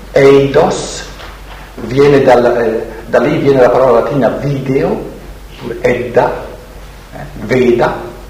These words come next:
Quindi queste idee sono un, un visto, un veduto, cioè le idee di Platone sono realtà che vengono,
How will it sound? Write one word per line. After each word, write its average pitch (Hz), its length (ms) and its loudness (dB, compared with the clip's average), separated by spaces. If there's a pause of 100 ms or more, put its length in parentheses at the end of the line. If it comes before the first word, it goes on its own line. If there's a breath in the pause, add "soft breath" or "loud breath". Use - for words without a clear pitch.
(800 loud breath)
Quindi 151 640 2
queste 175 420 0
idee 151 640 2
sono 147 340 2
un, 139 260 4 (140)
un 127 220 6
visto, - 840 0 (420)
un 147 200 4
veduto, 143 880 2 (640)
cioè - 260 -6 (500)
le 127 120 0
idee 147 360 4
di 139 80 4
Platone - 520 2
sono 135 440 4
realtà 131 500 4
che 156 80 -2
vengono, 139 720 2